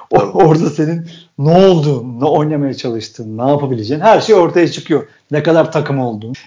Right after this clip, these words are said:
Speaker 1: Yani o, o öyle bir şeyin içine, e, sınava gireceğiz zaten Allah'ın izniyle. <laughs>
Speaker 2: Ben onu boş ver, bir şey söyleyeceğim. Girenleri nasıl buldun? Ben ilk defa girenlerden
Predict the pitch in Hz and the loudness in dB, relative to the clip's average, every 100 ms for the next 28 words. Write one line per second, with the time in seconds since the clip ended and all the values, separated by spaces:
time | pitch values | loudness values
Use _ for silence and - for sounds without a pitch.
0 | - 127 120 120 151 208 - - 196 180 | -10 -6 -4 -4 -6 -6 -8 0 4 4
1 | 175 170 180 170 175 180 175 170 113 - | 4 4 4 4 2 4 4 2 0 -6
2 | - 165 170 160 160 190 185 - 139 135 | -4 -2 -2 -4 -4 -4 -6 -2 0 2
3 | 135 131 131 131 - - - - - 165 | 2 0 -2 -4 -10 -20 -20 -12 -2 4
4 | 165 185 180 190 180 202 151 127 113 120 | 6 6 4 2 2 0 2 -4 -4 -8
5 | 113 110 113 110 101 - - - 123 - | -8 -8 -8 -10 -12 -12 -8 -8 -4 -2
6 | 147 - 180 170 180 185 180 - - 131 | -2 0 0 0 -2 -2 -4 -4 -4 -4
7 | 135 190 156 120 110 104 - _ - 104 | -6 -6 -4 -4 -4 -6 -10 _ -20 -4
8 | 123 147 170 180 180 180 - 127 113 104 | 2 4 4 0 -2 -4 -6 -8 -10 -6
9 | 107 156 190 - 151 156 160 - 131 131 | -4 -4 -4 -2 0 2 2 0 -10 0
10 | 139 147 156 151 151 156 | 2 2 2 2 0 -2